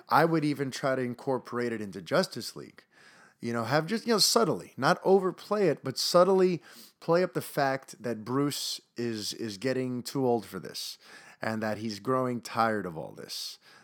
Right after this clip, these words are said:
If as he's, you know, recruiting the team and getting together, you know, everyone who's gonna fight Steppenwolf and fend off Darkseid's forces, if they sort of introduce the idea that he knows he's getting, you know, too old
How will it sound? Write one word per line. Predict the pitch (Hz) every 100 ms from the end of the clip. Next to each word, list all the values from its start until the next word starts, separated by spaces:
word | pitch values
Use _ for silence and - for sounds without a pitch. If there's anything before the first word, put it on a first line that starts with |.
| _
If | - 107
as | 107 120 107
he's, | 101 131 123 110 -
you | 135
know, | 117
recruiting | 101 107 - 160 147 139
the | 120
team | - 139 135 117
and | 107 104
getting | 123 123
together, | 113 104 131 117 110 104 - - - _ -
you | 113
know, | 98
everyone | 107 117 110
who's | 110 104
gonna | 110
fight | 101 113 113
Steppenwolf | - - 113 110 107 107 - 101
and | 95
fend | - 113 110
off | 101 -
Darkseid's | 113 - - 107 104 -
forces, | - 117 - 104 95 - - - - - - _ - -
if | 131 -
they | 135
sort | - 165
of | 156 117 139
introduce | 151 139 147 135 151
the | - 131
idea | 113 107 123 120 113 - _ _ _ _ _ _ _ - -
that | 117 107
he | 101 127
knows | 131 135 131
he's | 117 107
getting, | 120 113 110 110 101 -
you | 117
know, | 98 87 -
too | - 123 -
old | 113 110 101